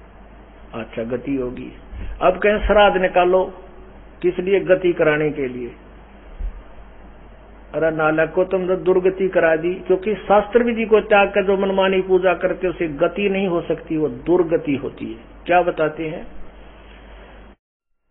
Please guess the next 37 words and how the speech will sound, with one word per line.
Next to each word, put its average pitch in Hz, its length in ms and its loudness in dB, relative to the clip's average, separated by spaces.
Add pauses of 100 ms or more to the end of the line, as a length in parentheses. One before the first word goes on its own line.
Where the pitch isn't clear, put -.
(1600)
कि 156 80 0 (160)
आसुज 180 340 0
में 185 300 0
क्या 185 140 0
आते 180 320 -2
हैं, 170 80 -6
ये 185 120 -2
श्राद्ध 175 380 0
निकालते 131 440 -6
हैं 135 220 -12 (840)
सोलह 147 360 2
दिन, 123 200 -2 (1600)
और 165 160 4
उसमें 208 480 0 (320)
जब 180 120 0
श्राद्ध 185 380 4
निकालने 190 400 2
आते 185 260 0
हैं 180 100 0
गुरुजी, 165 520 -2 (200)
वो 165 100 -2
क्या 185 200 4
कहते 185 360 0
हैं 196 100 -2
कि 202 100 -8
ये 202 120 0
जो 185 160 2
भोजन 151 420 0
बनाया 160 280 0
है 151 140 -4
ना, 208 100 -2
पहले 196 540 2
ऊपर 196 400 2
छत 196 380 0
पर 202 100 2
रखो, 160 280 -2
छत 160 240 -4